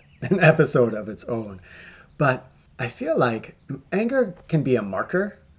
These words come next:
We're, and we're not really talking about anger about big social s-, you know, systems here or inequality or whatever. We're talking about these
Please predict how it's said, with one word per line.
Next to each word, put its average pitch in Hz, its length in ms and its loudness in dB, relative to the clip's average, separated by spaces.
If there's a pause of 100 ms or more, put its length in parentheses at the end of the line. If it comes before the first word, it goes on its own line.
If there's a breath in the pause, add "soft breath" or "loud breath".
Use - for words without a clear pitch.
We're, 165 140 2
and 196 140 0
we're 226 60 0
not 240 200 -2
really 170 200 8
talking 131 320 -2
about 104 340 -6 (540 loud breath)
anger 127 380 2
about 107 360 -8 (300)
big 120 260 -2
social 113 360 -4
s-, - 240 -20 (180)
you 120 140 -8
know, 101 100 -10
systems 113 580 -10
here 104 400 -8
or 101 260 -6 (260 loud breath)
inequality 113 680 -2
or 104 200 -8
whatever. 120 680 0
We're 160 120 -10
talking 240 400 -6
about 117 340 0
these 120 320 -2